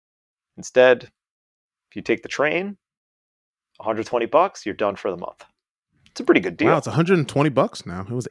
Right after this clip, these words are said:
Speaker 2: eighty-one <laughs> when I first got to New York.
Speaker 1: Yeah.
Speaker 2: Times have changed.
Speaker 1: Yeah. Eh, it's not a hundred twenty. It's some, it's somewhere around, like, a hundred bucks. Yeah, it goes up. But even still, relatively speaking, to the cost of a car. So that, that, but,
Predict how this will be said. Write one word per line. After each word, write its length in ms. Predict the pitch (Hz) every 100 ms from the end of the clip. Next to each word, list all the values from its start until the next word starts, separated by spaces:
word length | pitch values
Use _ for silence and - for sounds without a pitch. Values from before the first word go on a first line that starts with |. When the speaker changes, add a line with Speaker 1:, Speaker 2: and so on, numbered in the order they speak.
| 107
Speaker 2:
eighty-one 560 | 120 147 110 104 - - -
<laughs> 540 | - - _ _ _
when 100 | 123
I 60 | 113
first 240 | 98 98
got 160 | - 107
to 60 | -
New 80 | 95
York. 100 | 92
Speaker 1:
Yeah. 560 | 98 104 101 101 98 - _ _ _ _ _ _
Speaker 2:
Times 220 | 95 101
have 100 | 101
changed. 380 | 90 117 104 95
Speaker 1:
Yeah. 260 | 82 82 - -
Eh, 220 | 139 147
it's 140 | 135 -
not 140 | 135
a 20 |
hundred 240 | 95 95 -
twenty. 220 | - -
It's 180 | 123 -
some, 180 | 147 123
it's 180 | - -
somewhere 400 | - 147 117 87 -
around, 460 | - 95 92 87 82 - - -
like, 160 | 85
a 60 | 80
hundred 300 | 85 - -
bucks. 340 | 65 - - - _ _ _ _ _ _ -
Yeah, 140 | 147
it 80 | 113
goes 220 | 147 -
up. 160 | - -
But 100 | -
even 160 | 233 285
still, 440 | - 127 131 - -
relatively 380 | 123 135 123 101
speaking, 460 | - 131 - 76 - _ _ _ -
to 80 |
the 60 | 101
cost 320 | 104 110 -
of 60 | -
a 40 |
car. 340 | - 104 - - - - _ _ _ _
So 120 | - 143
that, 180 | 165 156
that, 160 | 175
but, 140 | 170